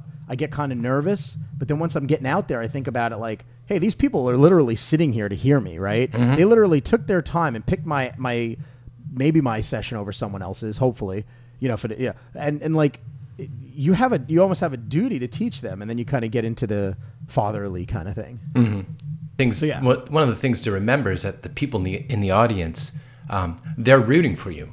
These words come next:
Speaker 2: They, they want you to be good. They expect you to be good.
Speaker 1: Exactly.
Speaker 2: And they hope you'll be good. You know,
Speaker 1: Exactly.
Speaker 2: they're
Speaker 1: So
Speaker 2: not,
Speaker 1: don't l-
Speaker 2: you know, hating you
Speaker 1: Yeah.
Speaker 2: or something.
Speaker 1: Yeah, no, no,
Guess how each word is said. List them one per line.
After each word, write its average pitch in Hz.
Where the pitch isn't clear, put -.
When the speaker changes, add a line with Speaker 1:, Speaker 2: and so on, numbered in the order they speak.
Speaker 2:
They, 113
they 104
want 113
you 92
to -
be -
good. -
They -
expect -
you 120
to -
be -
good. 139
Speaker 1:
Exactly. 120
Speaker 2:
And 90
they 90
hope 160
you'll -
be 82
good. -
You 98
know, 82
Speaker 1:
Exactly. 120
Speaker 2:
they're 101
Speaker 1:
So 101
Speaker 2:
not, 127
Speaker 1:
don't 123
l- -
Speaker 2:
you 117
know, 80
hating 123
you 131
Speaker 1:
Yeah. -
Speaker 2:
or -
something. -
Speaker 1:
Yeah, 196
no, 208
no, 135